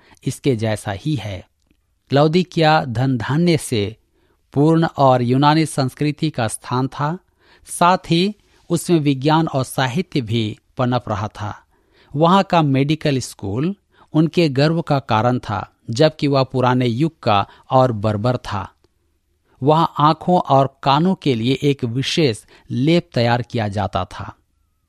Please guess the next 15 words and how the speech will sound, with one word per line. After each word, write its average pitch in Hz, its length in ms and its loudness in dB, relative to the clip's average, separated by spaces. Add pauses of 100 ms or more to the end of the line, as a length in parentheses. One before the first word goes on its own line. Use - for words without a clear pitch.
(140)
जिसे 151 460 0 (400)
रोगी 170 380 6
संसार 156 580 0
में 107 300 -2 (160)
फ्रूगिया 160 540 0
का 113 340 0 (320)
चूर्ण 180 340 2
कहते 110 420 -4 (100)
थे। 104 280 -12 (920)
लौदीकिया 160 720 2
औद्योगिक 151 760 0 (100)
केंद्र 120 480 2
होते 139 480 0
हुए 123 440 0 (280)
व्यापक 151 480 2